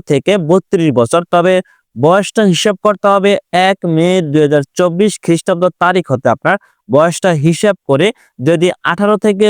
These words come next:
বত্রিশ বছরের মধ্যে আপনার সার্টিফিকেটে বয়স হয়ে থাকে, তাহলে অবশ্যই আপনি এই চাকরির জন্য আবেদন করতে পারবেন। সুপ্রিয় চাকরি প্রত্যাশীগণ, ভূমি মন্ত্রণালয়ের পক্ষ থেকে এখানে একটি বিজ্ঞপ্তি প্রকাশিত হয়েছে,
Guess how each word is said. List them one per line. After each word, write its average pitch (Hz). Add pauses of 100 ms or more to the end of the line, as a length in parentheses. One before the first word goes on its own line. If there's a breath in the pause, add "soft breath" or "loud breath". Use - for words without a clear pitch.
(140)
বত্রিশ 190
বছরের 147
মধ্যে 127
আপনার 131 (340 soft breath)
সার্টিফিকেটে 196 (140)
বয়স 135
হয়ে 127
থাকে, 139 (100)
তাহলে 135 (380)
অবশ্যই 190
আপনি 135 (220)
এই 247 (120)
চাকরির 135
জন্য 123 (260)
আবেদন 110
করতে 107
পারবেন। 147 (340)
সুপ্রিয় 220 (100)
চাকরি 170 (160)
প্রত্যাশীগণ, 127 (440)
ভূমি 220 (120)
মন্ত্রণালয়ের 220
পক্ষ 214
থেকে 214 (160)
এখানে 151
একটি - (220)
বিজ্ঞপ্তি 196 (100)
প্রকাশিত 131
হয়েছে, 143